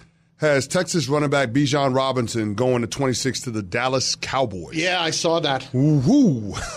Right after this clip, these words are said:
Speaker 1: <laughs>
Speaker 2: I know some people down there.
Speaker 1: Yeah.
Speaker 2: They could not rave more about him.
Speaker 1: Yeah.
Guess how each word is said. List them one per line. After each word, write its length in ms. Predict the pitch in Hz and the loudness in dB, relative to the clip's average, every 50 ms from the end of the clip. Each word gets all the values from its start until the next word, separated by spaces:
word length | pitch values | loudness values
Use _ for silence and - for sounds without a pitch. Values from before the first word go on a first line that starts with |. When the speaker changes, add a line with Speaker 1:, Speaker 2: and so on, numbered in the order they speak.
| 214 202 | -4 -2
Speaker 1:
<laughs> 380 | - - 190 - - - 190 - | -2 -2 -4 -2 -2 -2 -2 -2
Speaker 2:
I 100 | 151 170 | 0 0
know 160 | 190 208 208 | 0 2 2
some 200 | 202 208 190 170 | 2 0 -2 -2
people 260 | 170 196 190 196 175 | -2 -4 -2 0 0
down 320 | 139 143 147 156 170 175 175 | 0 0 0 0 0 0 0
there. 260 | 185 185 185 180 - _ _ _ _ _ - 127 | -2 -2 -4 -6 -8 _ _ _ _ _ -2 0
Speaker 1:
Yeah. 240 | 143 147 131 123 | 2 2 2 2
Speaker 2:
They 60 | 110 - | 2 0
could 180 | 160 147 143 | -2 -2 -2
not 200 | 147 147 143 135 131 | -2 -4 -4 -4 -2
rave 260 | 131 131 131 113 107 | -2 -2 -2 -4 -2
more 240 | 123 123 120 117 117 | -2 -2 0 0 -2
about 260 | 113 113 107 107 104 | -4 -6 -10 -12 -12
him. 120 | 104 - _ _ | -14 -16 _ _
Speaker 1:
Yeah. 360 | - 135 139 135 117 101 92 | -2 0 2 2 2 0 -2